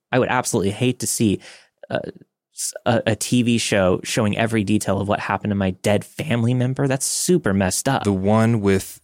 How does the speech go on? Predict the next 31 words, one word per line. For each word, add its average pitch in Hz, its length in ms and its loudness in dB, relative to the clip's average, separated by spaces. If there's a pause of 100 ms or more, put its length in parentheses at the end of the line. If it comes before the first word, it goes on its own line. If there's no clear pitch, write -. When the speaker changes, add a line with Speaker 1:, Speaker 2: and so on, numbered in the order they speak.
(100)
Speaker 2:
the 98 100 -2
man 95 380 2
who 98 180 0
was 90 360 -2 (120)
hearing 120 320 2
impaired, 87 540 -2 (300)
for 98 120 0
some 123 320 4
reason, 107 400 4
that 101 180 2
one 95 440 2
really, 107 560 6
really 95 480 2
struck - 400 -2
me. 85 180 -4
Speaker 1:
It - 180 0
broke 127 240 0
my 95 120 0
heart. 117 640 -2
Speaker 2:
Yeah, 120 680 4
I 113 100 2
was 113 260 4
really 123 320 6
hoping 107 460 2
this 98 200 0
was 101 160 2
one 98 240 4
that 92 200 2
got 98 200 2
away. 92 480 0
Speaker 1:
Mm-hmm. 104 320 -2